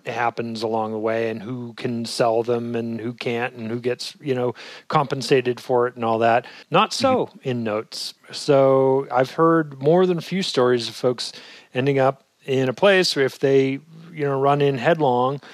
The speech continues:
Speaker 1: without
Speaker 2: Mm-hmm.
Speaker 1: really vetting their, their sellers, where they end up in a place where they've wired off some money and they're wondering what happens next. And, um, that's, that can be a scary place to be, depending on, you know, what, how mu-, how big that wire is,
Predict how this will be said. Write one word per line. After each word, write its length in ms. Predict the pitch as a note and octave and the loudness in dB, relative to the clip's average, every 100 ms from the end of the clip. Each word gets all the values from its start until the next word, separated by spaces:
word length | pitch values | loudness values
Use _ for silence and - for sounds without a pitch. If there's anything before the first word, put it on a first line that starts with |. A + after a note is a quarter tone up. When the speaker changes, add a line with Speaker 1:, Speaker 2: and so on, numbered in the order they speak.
| - - _ | -20 -20 _
Speaker 1:
without 360 | B2 C3+ D3 C#3+ | -4 2 4 2
Speaker 2:
Mm-hmm. 120 | G2 | 2
Speaker 1:
really 260 | C#3 C#3 C3 | 4 4 4
vetting 520 | A#2 C3+ C#3 C3+ C3+ | 4 4 4 2 0
their, 400 | B2 B2 B2 - | 0 2 0 -4
their 200 | C3 B2+ | -8 -6
sellers, 560 | - E3+ E3 C#3 C#3 A#2+ | 2 2 4 2 0 -2
where 160 | C3 | -2
they 160 | B2+ B2+ | 0 -2
end 160 | C3+ C3 | 0 0
up 180 | B2 | 0
in 80 | C3+ | -2
a 60 | B2 | -2
place 360 | C#3 C3 B2 | 2 2 2
where 120 | C3+ B2 | 0 0
they've 180 | A#2+ | -2
wired 320 | A#2+ B2 B2+ C3 | -2 -2 -2 -4
off 180 | C3 | -8
some 200 | - C3+ | -6 -4
money 260 | C3+ D3+ C#3 | 0 0 0
and 100 | B2+ | -2
they're 120 | A#2+ | -4
wondering 420 | A#2 B2 B2 A#2+ | -4 -4 -4 -6
what 140 | A#2 G#2+ | -6 -6
happens 560 | A#2 C#3 - B2 - | -2 -2 -4 -10 -12
next. 340 | C#2 C#2 - - | -12 -14 -8 -4
And, 240 | A2+ G#2+ - - - _ - | -4 -4 -12 -20 -20 _ -4
um, 560 | A2+ A2 G#2 G#2 G#2 | 0 2 2 0 -2
that's, 260 | A2+ C#3+ - | -2 -4 -4
that 180 | C#3+ D3 | -2 -2
can 140 | - | 0
be 80 | E3 | -2
a 60 | C#3 | -2
scary 320 | - D#3+ D3 | 2 2 4
place 220 | D#3 C#3+ | 2 2
to 60 | D#3 | 0
be, 200 | G#3 F3 | -4 -2
depending 420 | C3 C3 B2 A#2+ | -2 0 0 -2
on, 480 | A#2+ A#2+ A#2 A#2+ B2 | 0 -2 -4 -8 -12
you 120 | C3 | -8
know, 240 | B2 A2+ A#2+ | -6 -6 -10
what, 300 | D3+ B2+ A#2+ - _ _ _ - | -6 -4 -4 -6 _ _ _ -14
how 160 | - | -6
mu-, 200 | C#3 C3+ | 0 0
how 160 | C3 C3+ | 0 0
big 140 | C3 | 0
that 160 | C3 A#2 | 2 2
wire 340 | A#2+ C#3+ A#2 | 4 4 4
is, 280 | A2 B2 B2 | 2 0 -2